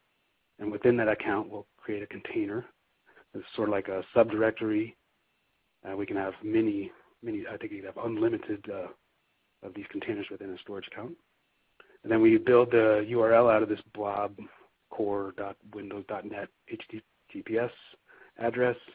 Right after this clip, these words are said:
You can customize that, uh, if you like, but this is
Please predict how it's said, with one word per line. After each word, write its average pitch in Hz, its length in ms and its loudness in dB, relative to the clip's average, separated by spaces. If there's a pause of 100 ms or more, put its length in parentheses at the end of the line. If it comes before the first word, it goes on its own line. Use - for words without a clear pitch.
(560)
You - 60 -12
can 92 100 -8
customize 120 560 2
that, 123 300 8 (400)
uh, 104 160 -8
if 98 140 -10
you 104 60 -2
like, 165 240 6
but 113 100 -6
this 107 80 -6
is - 80 -12